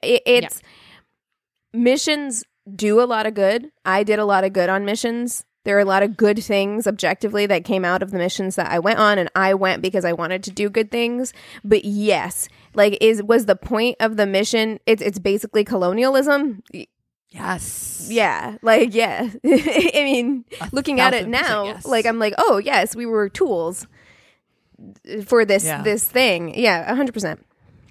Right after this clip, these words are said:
Speaker 2: Yeah.
Speaker 3: It's so funny to me because I feel like the last church I landed in, which was a Presbyterian church, and, and very not, like, the, very not this at all.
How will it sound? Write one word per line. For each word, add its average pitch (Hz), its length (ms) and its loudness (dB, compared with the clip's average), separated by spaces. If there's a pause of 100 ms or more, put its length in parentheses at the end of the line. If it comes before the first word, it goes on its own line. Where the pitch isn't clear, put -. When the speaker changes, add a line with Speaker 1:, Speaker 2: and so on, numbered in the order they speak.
(380)
Speaker 2:
Yeah. 170 220 0 (200)
Speaker 3:
It's - 200 -4
so 466 200 0
funny 233 360 0
to 220 160 0
me 175 200 2
because 185 340 0
I 190 120 2
feel 233 260 0
like 240 240 0
the 180 140 0
last 160 360 0
church 160 260 0
I 135 140 0
landed 135 460 -2
in, 135 220 -4
which 156 140 -2
was 180 120 -4
a - 60 -6
Presbyterian 135 800 -4
church, - 440 -8
and, 147 340 -4
and 151 280 -4
very 151 340 4
not, 147 400 0
like, 143 280 -4
the, 139 240 2 (320)
very 165 640 2
not 151 400 -4 (580)
this 156 380 -6
at 143 120 -4
all. 147 460 2